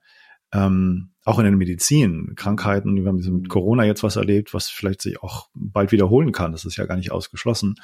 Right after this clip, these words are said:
Speaker 1: dass man nicht das alte Denken beibehalten kann, weil wir eigentlich gemerkt haben, so, so kann's nicht funktionieren, so hat's bisher nicht funktioniert. Die Ergebnisse davon und die Konsequenzen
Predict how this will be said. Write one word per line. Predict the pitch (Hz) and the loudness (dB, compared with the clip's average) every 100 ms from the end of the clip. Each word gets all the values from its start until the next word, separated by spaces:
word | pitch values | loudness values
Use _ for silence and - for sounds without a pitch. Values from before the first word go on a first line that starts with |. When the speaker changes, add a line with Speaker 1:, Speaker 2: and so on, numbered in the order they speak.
| - - - _ _ - | -20 -20 -20 _ _ -2
Speaker 1:
dass | 110 - | 0 4
man | 110 107 104 107 - _ _ _ - | 6 6 4 0 -14 _ _ _ 2
nicht | 120 143 156 123 | 6 6 6 2
das | - | 0
alte | 107 113 113 107 | 2 4 6 4
Denken | 107 107 | 4 2
beibehalten | 98 113 110 90 87 - | 2 4 2 0 -2 -6
kann, | - 82 85 | -8 -6 -4
weil | 87 90 92 | -2 -2 0
wir | 95 92 - | 0 0 -4
eigentlich | 98 101 - | -4 -4 -2
gemerkt | 127 135 - | 0 0 2
haben, | 139 127 120 | 2 2 2
so, | 123 123 | 0 0
so | 113 120 | 2 0
kann's | - 120 - | 0 -2 -2
nicht | 120 - | -4 -2
funktionieren, | 110 107 104 117 127 | -2 0 2 4 4
so | 95 110 | 2 0
hat's | 117 | -2
bisher | - - 95 | -2 -2 0
nicht | 95 | -2
funktioniert. | - 85 - 87 85 | -4 -6 -4 -4 -2
Die | 90 | -2
Ergebnisse | 87 95 113 - 104 | 0 0 0 -2 -2
davon | 104 - 107 104 | -2 0 2 2
und | |
die | 92 | 2
Konsequenzen | - 92 90 - 95 117 101 - | 2 0 0 0 0 2 0 0